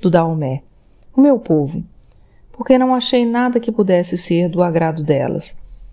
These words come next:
apenas um grande comércio de alimentos, principalmente de Portugal, móveis e muitos tecidos da Inglaterra.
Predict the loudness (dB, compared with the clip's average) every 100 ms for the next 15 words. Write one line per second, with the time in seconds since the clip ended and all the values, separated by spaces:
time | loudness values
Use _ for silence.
0 | -8 -2 2 2 2 0 0 0 0 0
1 | 0 0 0 0 -2 0 0 2 0 0
2 | -2 -6 -8 -10 -12 -20 -20 -10 2 2
3 | 2 0 0 0 -2 -2 -4 -4 -4 0
4 | 0 0 0 0 0 -8 -14 -20 -20 -20
5 | -20 -4 2 4 2 0 -4 -6 -8 0
6 | 0 2 0 0 -2 2 2 2 -2 0
7 | 0 0 0 0 -2 -2 -2 -2 -4